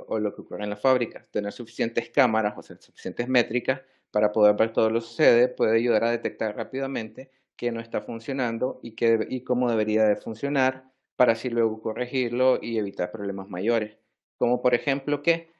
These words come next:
eh, eh, si, si el, los sistemas, los métodos, las funciones no están corriendo al tiempo, en el, en el tiempo específico, se están tardando mucho,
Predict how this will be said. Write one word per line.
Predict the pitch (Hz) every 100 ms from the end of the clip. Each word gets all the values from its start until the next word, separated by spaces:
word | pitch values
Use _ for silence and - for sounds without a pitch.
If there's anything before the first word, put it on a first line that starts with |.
| _ _ -
eh, | 120 120 117 117 113 110 107 - _ _ _ _ _ _ _ _ _
eh, | 117 113 113 113
si, | 110 123 117 110 107
si | - 127 117
el, | 113 104 98 92 85 _ _ -
los | 131 120 113
sistemas, | - 131 - 147 139 131
los | 120
métodos, | 113 120 120 139 127 110
las | 107
funciones | 113 104 - 135 123
no | 110
están | - 117
corriendo | 117 123 123 120
al | 104 107
tiempo, | 113 107 117 117 -
en | 117
el, | 104 -
en | 113
el | 104
tiempo | 110 107 117
específico, | 117 - 139 - 123
se | 123
están | _ 104
tardando | - 101 107 104
mucho, | 113 143 -